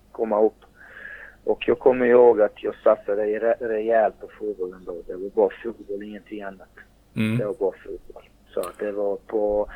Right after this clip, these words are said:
Speaker 1: på min fritid, det var fotboll. Alltså, jag, jag ville lyckas.
Speaker 2: Hur
Speaker 1: Så
Speaker 2: minns
Speaker 1: att, eh, jag kämpade.
Speaker 2: Ja, förlåt, fortsätt.
Speaker 1: Nej, jag, som jag sa, jag, jag kämpade rejält bara för att ta klivet upp till A-laget. Och, eh,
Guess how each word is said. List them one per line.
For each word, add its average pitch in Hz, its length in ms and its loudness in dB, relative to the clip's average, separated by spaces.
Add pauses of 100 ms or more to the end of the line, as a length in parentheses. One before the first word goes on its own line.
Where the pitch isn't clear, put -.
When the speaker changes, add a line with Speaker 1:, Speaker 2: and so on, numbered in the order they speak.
(180)
Speaker 1:
på 120 100 4
min 120 140 -4
fritid, 120 560 0
det 113 120 2
var 107 120 -2
fotboll. - 580 -8 (580)
Alltså, - 380 -14
jag, 113 260 0
jag 131 100 6
ville 135 220 6
lyckas. 127 340 -2 (840)
Speaker 2:
Hur 151 100 0
Speaker 1:
Så 151 60 4
Speaker 2:
minns 143 300 4
Speaker 1:
att, 120 60 4
eh, 120 60 8
jag 127 200 4
kämpade. 139 640 0 (840)
Speaker 2:
Ja, 139 140 2
förlåt, 143 220 -2
fortsätt. 123 360 -4 (1000)
Speaker 1:
Nej, 196 220 8
jag, 165 140 8
som 170 160 -2
jag 170 100 2
sa, 185 240 8
jag, 143 240 10
jag 139 160 4
kämpade 147 460 4
rejält 143 400 4
bara 131 220 4
för 127 100 -4
att - 100 -8
ta 139 140 2
klivet 127 440 -2
upp 135 140 -2
till 127 160 0
A-laget. 117 600 4
Och, - 280 -16
eh, 98 340 -12